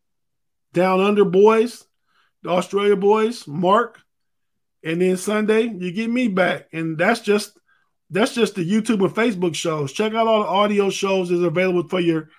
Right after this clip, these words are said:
for your listening and stuff throughout the week. Uh, like and subscribe on YouTube and Facebook.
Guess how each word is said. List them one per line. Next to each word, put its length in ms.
for 120
your 180
listening 400
and 140
stuff 340
throughout 320
the 80
week. 380
Uh, 300
like 420
and 120
subscribe 680
on 140
YouTube 500
and 80
Facebook. 680